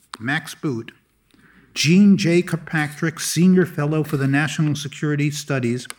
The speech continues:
at the Council on Foreign Relations, here to discuss Emma's book with her.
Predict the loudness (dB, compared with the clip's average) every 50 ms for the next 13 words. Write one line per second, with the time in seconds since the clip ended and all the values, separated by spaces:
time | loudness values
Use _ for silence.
0 | _ _ _ -12 -10 -10 -10 -6 -2 0 0 0 0 -2 -2 -2 -2 -2 -2 -2
1 | -2 0 0 0 0 0 -2 -2 -2 -4 -4 -6 -6 -6 -6 -6 -8 -10 -16 _
2 | _ _ _ _ _ _ _ _ _ _ _ _ _ _ -4 0 2 2 2 2
3 | 0 -2 -4 -8 -6 -6 -4 -4 -4 -4 -6 -6 -2 0 0 0 0 -2 -4 -4
4 | -6 -6 -6 -6 -6 -8 -8 -8 -10 -12 -14 -14 -16